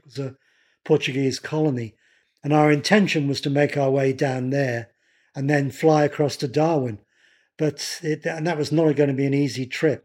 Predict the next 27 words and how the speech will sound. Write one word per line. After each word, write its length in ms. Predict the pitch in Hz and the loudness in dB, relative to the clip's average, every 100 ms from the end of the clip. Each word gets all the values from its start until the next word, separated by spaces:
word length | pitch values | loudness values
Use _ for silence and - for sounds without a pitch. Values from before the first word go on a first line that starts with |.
| 120 | -16
We 80 | 123 | -12
were 140 | 123 127 | -10 -4
running 320 | 147 135 120 | -4 -4 -2
very 240 | 139 131 | -2 0
low 220 | 123 123 | -2 -4
on 180 | 123 120 | -4 -6
money. 380 | 131 123 113 120 | -8 -8 -12 -12
And 200 | 131 127 _ _ _ _ _ | -14 -14 _ _ _ _ _
then 180 | 131 170 | 0 2
we 120 | 180 | 4
managed 320 | 165 165 165 - | 4 2 0 0
to 160 | 170 | 0
hitch 240 | 147 175 170 | 0 0 0
a 40 | |
ride 360 | 160 170 175 175 | 0 0 0 0
on 100 | 170 | -2
a, 200 | 160 - _ | -4 -8 _
a 80 | 151 | -2
yacht 400 | 147 190 180 - | 6 6 4 -2
with 120 | 165 | -2
a 60 | 165 | 0
New 180 | 170 180 | 0 0
Zealander, 560 | 151 202 202 135 123 | 4 4 2 -2 -4
a 60 | 127 | -4
New 160 | 143 147 | -2 0
Zealand 400 | 143 170 160 151 | 2 2 2 2
yacht. 380 | 165 165 113 | 0 -2 -8